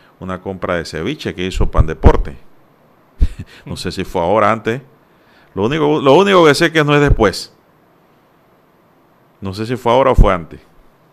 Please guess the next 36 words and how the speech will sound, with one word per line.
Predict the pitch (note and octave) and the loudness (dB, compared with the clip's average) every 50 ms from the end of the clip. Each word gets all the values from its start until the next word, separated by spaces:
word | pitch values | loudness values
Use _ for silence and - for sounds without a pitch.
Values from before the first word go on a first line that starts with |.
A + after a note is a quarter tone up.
| _ _ _ _ _ _ _ _ _ - | _ _ _ _ _ _ _ _ _ -10
Pero | - F#2 G2+ | -6 -2 -2
bueno, | A2+ A2 D#2+ C#2 - - - - - _ _ _ _ _ - - - - _ | 0 -2 -2 -6 -10 -14 -16 -16 -18 _ _ _ _ _ -20 -20 -20 -20 _
sigamos, | - - A#2+ C3 D#3 D3+ D3 D#3 D#3 - | -10 -6 -2 -2 0 0 0 -2 0 2
se-, | - D3+ D3 - | 2 2 2 0
seis | - - C#3 C#3+ C#3+ | -4 -4 -2 -2 0
veinticuatro | B2 B2+ A#2 G2+ - G2 A2+ A#2 A#2 A#2+ G#2 | 0 0 -2 -2 -2 -4 -4 -4 -4 -4 -6
minutos. | G#2 G2+ A2 B2 B2 - C#3+ B2+ | -6 -8 -10 -10 -8 -10 -10 -10
Señoras | - A2+ G#2+ G#2+ G#2+ G2 | -10 -10 -8 -8 -8 -10
y | |
señores, | D#2+ E2+ E2+ F#2+ A2+ B2 A2 | -10 -12 -12 -12 -12 -12 -14
están | F2+ - F2+ F2+ | -14 -14 -14 -14
en | F2+ | -14
sintonía | F2 - F#2 D#2 D2+ D2+ D2+ E2+ F2+ F2 D#2+ | -16 -16 -16 -16 -14 -14 -14 -12 -12 -12 -12
de | D#2 | -14
Omega | C#2 D2 D#2+ D#2+ D#2 | -14 -16 -16 -16 -16
Estéreo, | C#2 - - F#2 G2+ G#2+ G2 | -16 -14 -14 -12 -12 -14 -16
cubriendo | - D#2 D2 D2+ D#2 D#2 D2+ D#2 | -16 -16 -16 -16 -16 -16 -18 -20
todo | D2 - - D#2 | -20 -18 -16 -16
el | D2+ C#2+ | -16 -16
país, | C#2+ D2+ C#2+ D#2+ G2+ B2+ - | -18 -18 -18 -16 -16 -18 -18
con | - - F#2+ | -18 -18 -18
un | F#2+ F#2+ | -16 -16
noticiero | F2 D2 E2 D2+ - F2 E2 E2+ F2 | -18 -18 -20 -16 -14 -12 -10 -10 -10
diferente, | G2 F#2+ - - D2 D2 D#2+ E2+ E2+ D#2+ - | -12 -12 -12 -12 -12 -12 -12 -12 -14 -16 -18
solo | E2 - - F2+ F2 E2 - | -18 -16 -16 -16 -16 -16 -14
para | D2+ D2 C#2+ | -14 -14 -14
gente | C#2 D2+ D2+ D2+ D2+ E2 | -14 -16 -16 -16 -16 -18
pensante, | D#2 - G#2 A2 A2 G#2+ - - C#3 D3 C#3+ D3+ - D3+ B2+ | -14 -12 -12 -12 -12 -14 -14 -12 -12 -12 -14 -14 -14 -14 -12
gente | A#2+ A#2+ A#2 A2+ A#2+ | -12 -14 -14 -14 -16
inteligente. | A#2+ A#2+ A#2 C3 C3+ C3+ C3+ D3 F3 E3+ E3+ F3 F3 F3 F3 F3 - - - - - - _ - | -16 -14 -12 -12 -10 -8 -8 -10 -10 -10 -12 -12 -14 -14 -14 -18 -20 -20 -20 -20 -20 -20 _ -18
Claro, | - G3 F#3 E3+ E3 | -12 -10 -8 -8 -8
y | D#3 | -8
no | D3 C#3+ | -10 -10
puedo | C3+ C#3 C#3 C#3+ C#3 | -8 -6 -6 -4 -4
dejar | B2+ A2+ A2+ A#2 A#2 A#2+ - | -4 -2 -2 -2 -2 -2 -4
pasar, | A2 G2+ - - G#2+ G#2+ A2+ C3+ D#3 E3 | -6 -6 -4 -4 -4 -4 -4 -6 -8 -14